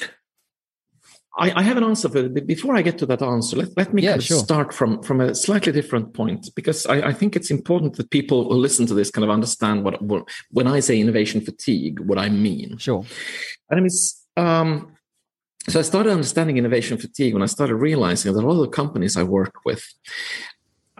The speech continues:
Speaker 1: were a little bored of me even before I got there. Not, not me specifically, but I mean, I started coming to companies, and I remember when I was kind of a fresh-faced young kid, thirty-two years old, professor,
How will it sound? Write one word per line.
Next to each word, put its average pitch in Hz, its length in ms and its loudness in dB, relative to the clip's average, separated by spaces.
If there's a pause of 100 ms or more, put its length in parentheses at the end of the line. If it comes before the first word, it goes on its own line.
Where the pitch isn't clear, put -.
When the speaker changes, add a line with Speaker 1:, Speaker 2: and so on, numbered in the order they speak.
(680)
Speaker 1:
were 185 180 2
a 277 40 2
little 180 200 2
bored 156 380 2
of 98 120 0
me 101 420 -2
even 180 200 4
before 147 260 2
I 127 60 2
got 123 300 -2
there. - 240 -10 (360)
Not, 233 260 0
not 226 160 2
me 208 220 4
specifically, - 800 -4
but - 260 -2
I 151 40 2
mean, 156 260 0
I 143 80 2
started 135 340 -2
coming 131 240 2
to 107 80 -2
companies, - 680 -2
and - 100 -4
I - 80 -8
remember 151 360 2
when 117 120 2
I 98 40 0
was 95 160 -4 (280)
kind 95 140 2
of 90 60 2
a 71 240 0
fresh-faced - 640 0
young 90 280 0
kid, 92 340 0
thirty-two 107 540 0
years 92 260 2
old, 90 320 2
professor, - 640 -2